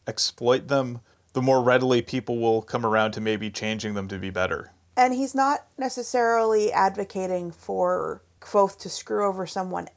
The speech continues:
Speaker 2: else. He's not saying, "Look at the system and pick out the rich people and manipulate them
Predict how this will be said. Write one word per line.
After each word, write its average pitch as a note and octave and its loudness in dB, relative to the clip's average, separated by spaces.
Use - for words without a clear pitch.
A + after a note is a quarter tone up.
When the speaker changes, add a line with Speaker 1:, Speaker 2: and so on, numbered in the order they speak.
Speaker 2:
else. - -4
He's A3+ -8
not B3 2
saying, G#3+ -6
"Look A3+ 2
at A3 2
the G3+ -4
system F#3 -6
and F#3+ -4
pick A3 0
out G3 2
the G3 -2
rich F#3 -6
people E3+ -2
and E3 -8
manipulate F#3 -2
them E3+ -2